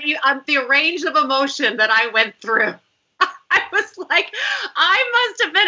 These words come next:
out of my mind in that episode. I think that, you know, being an actor from the theater and having done all the voice and movement work and all the dance work,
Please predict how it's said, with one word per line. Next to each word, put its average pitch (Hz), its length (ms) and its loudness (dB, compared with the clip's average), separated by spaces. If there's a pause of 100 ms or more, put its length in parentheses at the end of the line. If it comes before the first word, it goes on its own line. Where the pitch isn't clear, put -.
out 302 160 4
of 349 140 -4
my 330 180 0
mind 339 360 0
in 302 100 -6
that 285 200 0
episode. 277 580 -4 (300)
I 285 120 2
think 381 400 -4
that, 381 260 0 (220)
you 285 140 -4
know, 269 300 0
being 294 380 2
an 302 160 0
actor 247 480 0
from 240 220 -8
the 226 180 -6
theater 202 540 -2
and 175 320 -2
having 196 260 -2
done 196 140 0
all 196 100 2
the 185 60 -4
voice 190 260 -4
and 196 140 -8
movement 175 340 -4
work 165 340 2
and 147 140 -2
all 160 160 2
the - 80 -6
dance 180 400 0
work, 160 300 -2